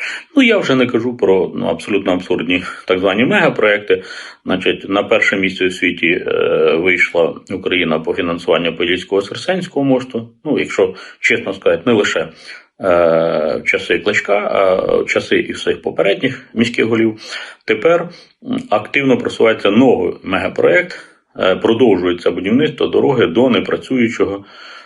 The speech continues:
аеропорту Жуляни. Е,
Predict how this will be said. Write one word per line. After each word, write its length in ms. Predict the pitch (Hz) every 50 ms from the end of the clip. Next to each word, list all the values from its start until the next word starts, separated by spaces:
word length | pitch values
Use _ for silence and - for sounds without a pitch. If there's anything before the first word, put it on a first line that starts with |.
| _ _
аеропорту 720 | - 98 101 95 95 92 - 117 117 113 - 110 101 104 104 - _ _ _ _ _ _ _ _ _ _ _ _ - -
Жуляни. 520 | - 101 123 131 - - - - - - - - _ - - - - _ _ _ _ _ _ -
Е, 60 | 80